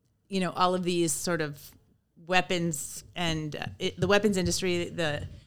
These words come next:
um, surveillance, the tech industry, like,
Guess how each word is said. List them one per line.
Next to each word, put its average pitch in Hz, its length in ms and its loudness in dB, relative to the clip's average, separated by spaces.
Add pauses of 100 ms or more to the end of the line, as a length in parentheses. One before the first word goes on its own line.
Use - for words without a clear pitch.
(200)
um, 151 520 0 (120)
surveillance, 185 640 2
the 170 60 -6
tech 196 280 0
industry, 170 460 -2
like, - 340 -10